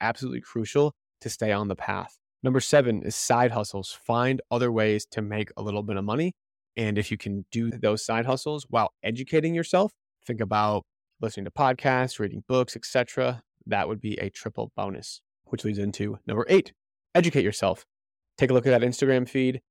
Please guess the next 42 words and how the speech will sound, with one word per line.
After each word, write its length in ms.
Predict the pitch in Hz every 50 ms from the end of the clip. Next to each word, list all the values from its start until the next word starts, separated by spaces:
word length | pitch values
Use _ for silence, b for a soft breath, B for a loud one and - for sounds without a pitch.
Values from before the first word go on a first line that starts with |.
| _ _ _ -
Make 200 | 110 113 117 113
sure 220 | - - 139 120 110
it's 140 | 104 -
curated 640 | - - - 139 127 120 117 117 117 117 117 117 123 -
to 120 | - 110
things 280 | - - 110 113 110 -
that 100 | 107 101
are 60 | 104
going 220 | - 107 104 110
to 100 | - -
improve 480 | 104 101 - - - 117 117 117 110 107
you. 240 | 104 98 92 - - _ _ _ _ _ _ -
Every 240 | 123 127 143 147 139
single 280 | - 151 143 143 135
person 300 | - - 135 135 - 135
that 80 | 127 123
you 80 | 127
follow 460 | - - 123 123 131 139 143 147 151 - _ _ _ _ -
that 180 | - - - _
pops 300 | - - 127 123 - -
up, 160 | 143 143 -
you 60 | 127 117
should 160 | 120 117 113
say, 260 | - 123 110 107 - - _ _ -
"Are 60 | 117
they 120 | 110 104
helping 340 | - - 131 127 - 156 156
me 100 | 156 156
or 60 | 143
are 20 | 127
they 100 | 117 107
hurting 340 | - - 123 117 107 104
me?" 200 | 98 98 101 - _ _ _ _ _ -
And 80 | 113 113
if, 100 | - _ _ _
'cause 160 | - - 113 107
there, 120 | 117 110
no 200 | 104 107 120 135
one 160 | 147 151 147
is 100 | 139 120
the 100 | 127 123
same. 340 | - 127 110 104 95 95